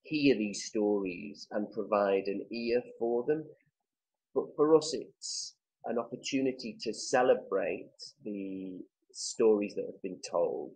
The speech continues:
and to, um, let people know that they have a space and they have a place to tell them. We feel that the, the stories that have been shared in Dumfries and Galloway really do reflect a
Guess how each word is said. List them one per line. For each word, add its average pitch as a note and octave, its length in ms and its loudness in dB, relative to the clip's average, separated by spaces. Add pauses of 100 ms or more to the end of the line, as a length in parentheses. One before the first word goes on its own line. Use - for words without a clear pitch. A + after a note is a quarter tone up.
(180)
and G2 260 -4 (120)
to, G2+ 300 -6 (280)
um, F#2+ 260 -4 (180)
let - 220 -4
people A#2 260 -6
know G#2+ 380 6
that - 180 2 (520)
they G#2 120 4
have G#2+ 220 0
a G2+ 60 0
space G2 560 0
and F2+ 100 -2
they F2+ 80 -2
have F2+ 160 -8
a - 160 -8
place F2+ 260 -2
to E2+ 160 -12
tell F2+ 220 -2
them. G2+ 180 -10 (1700)
We D3 600 4
feel A#2 300 4
that G#2+ 300 0
the, G2 320 6 (200)
the A2 80 0
stories A#2+ 440 6
that G#2 100 2
have - 140 -8
been G2+ 100 -2
shared G2 720 4
in F#2 140 -8
Dumfries F#2+ 420 -6
and F2+ 100 -6
Galloway F#2 500 -2
really A#2 360 -4
do G#2+ 380 -4
reflect G2+ 480 -6 (520)
a F2+ 380 -6